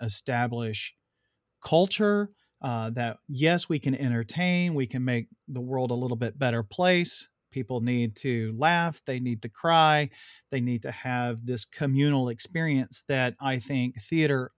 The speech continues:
offers. All of that, I probably was not thinking at the time. I just knew that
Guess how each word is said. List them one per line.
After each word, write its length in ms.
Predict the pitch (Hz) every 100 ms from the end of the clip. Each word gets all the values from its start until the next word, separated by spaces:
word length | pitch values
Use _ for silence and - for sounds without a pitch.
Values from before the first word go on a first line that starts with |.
| _ -
offers. 640 | 143 151 - 113 101 - - - - - _ _ _ _ -
All 260 | 202 220 165
of 100 | 143
that, 400 | 165 151 135 143
I 140 | 147
probably 520 | 139 165 147 135 139
was 240 | 120 127 113
not 300 | 147 180 -
thinking 380 | 156 131 139 127
at 160 | 123
the 60 | 123
time. 460 | - 120 123 143 147
I 200 | 135 147
just 420 | 143 143 - -
knew 340 | 143 139 143 139
that 320 | 135 123